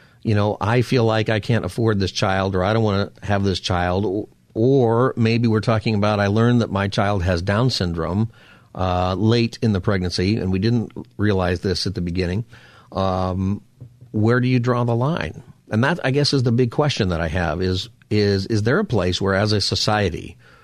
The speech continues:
we can actually draw a line in this issue? Or do we just have no lines? What I'm concerned about is that we have no lines anymore,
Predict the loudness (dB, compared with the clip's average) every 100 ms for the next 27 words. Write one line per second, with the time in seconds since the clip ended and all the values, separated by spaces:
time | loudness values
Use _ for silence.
0 | -20 -20 _ 0 0 2 0 0 -2 0
1 | 2 2 2 0 0 -2 -6 -10 -14 -14
2 | -4 0 0 -2 -2 0 0 -2 -6 -12
3 | -20 _ -20 -20 _ _ -20 -20 -8 0
4 | 2 4 2 2 0 0 0 2 0 2
5 | 0 -2 -6 -14 -16 _ -2 0 0 0
6 | 0 2 2 2 2 2 0 0 0 0
7 | 2 2 2 2 0 2 2 2 0 0
8 | 0 -4 -12